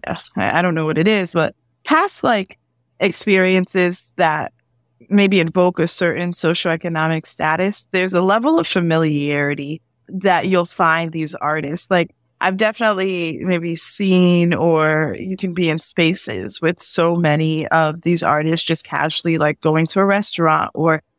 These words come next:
you know, like, you living your life. And I do think that invokes a certain sense of familiarity in which fame is perceived differently here. Like, in Ghana specifically, you see a lot of, a lot of artists here with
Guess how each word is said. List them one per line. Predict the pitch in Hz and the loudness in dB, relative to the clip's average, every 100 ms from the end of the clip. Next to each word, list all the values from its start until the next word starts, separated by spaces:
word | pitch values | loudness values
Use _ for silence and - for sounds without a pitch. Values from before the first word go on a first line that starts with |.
| - | 0
you | 330 | 2
know, | 277 170 | 4 2
like, | 185 180 | 0 0
you | - 185 180 | -4 -6 0
living | 170 175 165 | 0 0 -2
your | 156 | -2
life. | 151 147 151 254 - - | 0 0 -2 -4 -10 -2
And | 185 180 170 165 - _ - | 2 4 4 0 -4 _ -4
I | 190 202 | -2 -2
do | 226 247 | -4 -6
think | - 262 240 - | -4 -6 -6 -4
that | 202 175 - _ - | 0 0 -2 _ -10
invokes | 180 160 180 175 180 - _ _ 190 | -8 -8 -8 -6 -6 -12 _ _ -2
a | 180 | -2
certain | - 185 190 - 185 | -2 -4 -4 -4 -6
sense | - 170 170 170 | -4 -2 -2 -6
of | - | -10
familiarity | 170 156 160 160 156 180 226 | -8 -2 2 2 2 2 2
in | 196 170 | 2 2
which | 165 - - _ _ _ _ | 0 -2 -8 _ _ _ _
fame | - 220 226 214 | -2 0 -2 -4
is | 180 | -6
perceived | - 175 - 190 175 170 - - | -4 -4 -4 -6 -8 -8 -12 0
differently | 170 - 165 - 127 - - | 0 0 -10 -10 -18 -18 -18
here. | - 175 - 190 - _ 202 | -12 -10 -8 -10 -10 _ -2
Like, | 196 | 2
in | 202 180 | 2 4
Ghana | 208 226 220 170 | 2 2 0 -2
specifically, | - 175 - 180 180 - 165 | -6 -8 -6 -6 -6 -8 -8
you | 170 | -8
see | 185 - 175 156 | -8 -8 -6 -4
a | 160 | -6
lot | 156 156 156 165 | -2 0 2 0
of, | 156 160 - | -2 -4 -2
a | 196 | 2
lot | 180 165 | 4 4
of | 160 | 2
artists | 156 160 170 - | 2 2 -2 0
here | 160 | -2
with | 160 | -2